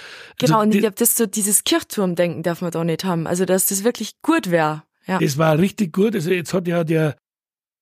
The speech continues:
Speaker 2: Investor extrem mutig da an der Wackersberger, hm, um dieses Hotel baut. Wenn ich die Diskussionen verfolgt hab, was man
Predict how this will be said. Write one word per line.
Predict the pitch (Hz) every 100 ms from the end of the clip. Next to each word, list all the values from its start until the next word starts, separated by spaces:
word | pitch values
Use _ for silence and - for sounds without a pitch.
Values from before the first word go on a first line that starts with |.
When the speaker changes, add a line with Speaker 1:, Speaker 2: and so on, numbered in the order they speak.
| _ _ _ _
Speaker 2:
Investor | - 170 185 - 202
extrem | 156 - 190 208 190
mutig | 202 208 240 -
da | 175 170
an | 165
der | 151
Wackersberger, | 160 185 - 180 170 160
hm, | 156 208 180 185 214
um | 208 185
dieses | 156 160 160 135
Hotel | 151 - 185
baut. | 190 202 202 - _ _ _ _ -
Wenn | 175
ich | 170
die | 156
Diskussionen | 156 - 135 185 247
verfolgt | 185 151 151 127 -
hab, | 101
was | - 156 143
man | 170